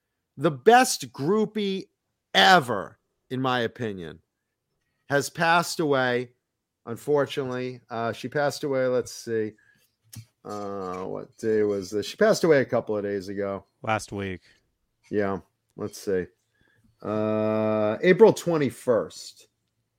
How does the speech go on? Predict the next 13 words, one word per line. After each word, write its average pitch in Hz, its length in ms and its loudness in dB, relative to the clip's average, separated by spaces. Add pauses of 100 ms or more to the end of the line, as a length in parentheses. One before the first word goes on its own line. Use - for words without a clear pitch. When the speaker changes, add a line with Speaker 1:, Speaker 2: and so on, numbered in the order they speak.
(140)
Speaker 1:
So - 140 -10
that 117 200 4
was, 113 260 2
uh, 107 460 2
five 143 260 2
days 107 280 0
ago. 87 240 -6
She - 120 -12
passed 156 280 0
away 135 140 4
five 113 300 0
days 101 260 0
ago. 95 340 -4